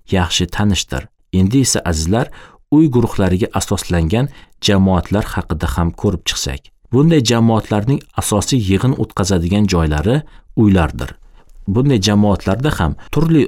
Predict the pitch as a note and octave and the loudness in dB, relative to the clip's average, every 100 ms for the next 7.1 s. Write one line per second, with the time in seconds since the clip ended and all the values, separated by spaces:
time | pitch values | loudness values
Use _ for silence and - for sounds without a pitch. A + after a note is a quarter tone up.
0 | - A#2 A#2 - D#3 A2+ G2+ F2+ F2+ G#2 | 0 0 0 2 0 2 2 2 2 0
1 | G2+ G#2 - - C#3 C3+ F#2+ C#2 - - | -2 -2 -4 -4 -4 0 0 -2 -10 -16
2 | _ _ - G2+ C#3 G#2+ D#2 - - - | _ _ -2 0 2 0 -2 -6 -20 -10
3 | - G2+ G2 A2+ - G#2 F2+ D#2 D#2 C#2 | -4 0 2 0 0 0 2 0 -2 -4
4 | - - - F2+ A2+ - - - G#2 G#2 | -10 -18 -6 -2 -2 -6 -20 -4 0 0
5 | C#3 C#3 F#2+ F#2 A2+ - - D#2+ E2 B2 | 0 0 -2 0 0 -2 -4 -2 0 -2
6 | D3 - - - A2+ A2 G#2+ F#2+ F2+ F2 | -4 -16 -10 -2 0 0 2 2 2 2
7 | B2 | 2